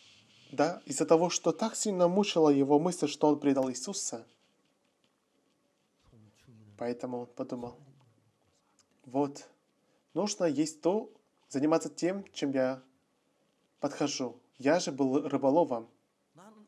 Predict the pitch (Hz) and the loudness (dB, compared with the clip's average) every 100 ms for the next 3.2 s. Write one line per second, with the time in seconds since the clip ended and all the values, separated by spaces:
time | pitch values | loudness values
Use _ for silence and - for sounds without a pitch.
0 | 208 294 330 349 330 262 247 _ 208 - | _ -20 -20 -20 -20 -20 -20 _ -20 -20
1 | - _ 139 156 180 165 143 147 147 - | -20 _ 6 6 8 4 4 6 4 2
2 | 180 143 156 156 196 190 165 156 156 156 | 0 2 0 0 -4 2 2 4 4 2
3 | 123 110 | 0 -8